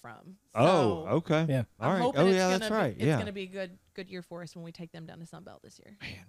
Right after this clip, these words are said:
Speaker 2: me too. Me
Speaker 3: Well,
Speaker 2: too.
Speaker 3: and, uh, among the other many hats that Ashley wears, she, you know, she goes with the farm family out to Moultrie, and, uh, this year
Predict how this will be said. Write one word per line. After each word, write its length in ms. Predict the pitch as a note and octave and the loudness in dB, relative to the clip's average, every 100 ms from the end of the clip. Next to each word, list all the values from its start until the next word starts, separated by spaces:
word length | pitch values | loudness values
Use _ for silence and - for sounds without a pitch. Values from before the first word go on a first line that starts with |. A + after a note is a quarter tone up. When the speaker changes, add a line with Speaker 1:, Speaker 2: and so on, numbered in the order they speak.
| - | -6
Speaker 2:
me 140 | G2+ | -6
too. 320 | - G2 E2+ | -2 -2 -2
Me 180 | D#2+ F2+ | -2 0
Speaker 3:
Well, 180 | C#3 C#3+ | 4 6
Speaker 2:
too. 40 | C#3 | 6
Speaker 3:
and, 300 | C3 C3 C3 | 4 2 2
uh, 20 | |
among 340 | C3+ D3 D3+ D3 | 2 4 6 6
the 120 | C#3 | 6
other 320 | C#3 C3+ C3+ | 6 6 4
many 300 | B2+ C3 C3 | 4 2 2
hats 440 | C3 C3+ B2+ - - | 2 2 0 -2 -4
that 280 | C3+ B2+ B2+ | 0 0 2
Ashley 360 | B2+ - B2+ | 0 0 -2
wears, 280 | B2+ B2+ B2+ | 0 0 0
she, 540 | - C#3+ C3+ B2+ B2 - | 0 2 2 2 -2 -4
you 120 | C#3 | -2
know, 80 | B2+ | 0
she 180 | - D#3 | 2 6
goes 260 | D#3 C#3 | 6 6
with 220 | C#3 C#3+ | 4 4
the 120 | - B2 | 2 -2
farm 260 | C3+ B2+ | 0 0
family 400 | A#2+ B2 A#2+ A#2 | 0 0 0 0
out 240 | B2 B2+ B2 _ | 0 -2 -4 _
to 120 | - | -8
Moultrie, 600 | A#2+ A#2+ A#2 - B2 A2+ | -4 -4 -4 -6 -6 -4
and, 240 | A2+ A#2 A2+ | -4 -4 -2
uh, 240 | A2+ A2+ A2+ | -4 -4 0
this 300 | C#3 D#3+ E3 | 2 4 6
year 440 | D3 C3+ C3+ D#3 | 8 8 6 4